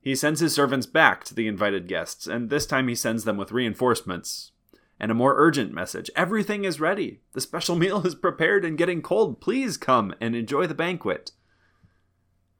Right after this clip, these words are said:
Again, the invited guests ignore the invitation completely.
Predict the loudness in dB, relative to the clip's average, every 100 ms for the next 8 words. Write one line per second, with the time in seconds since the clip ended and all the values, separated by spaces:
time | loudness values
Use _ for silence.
0 | _ _ _ _ _ -10 -2 0 2 0
1 | 2 2 2 0 -2 0 0 -2 -10 -12
2 | -6 -6 -4 -2 -2 0 -4 -4 -2 -2
3 | -4 -12 -8 -10 -6 -4 -2 -4 -14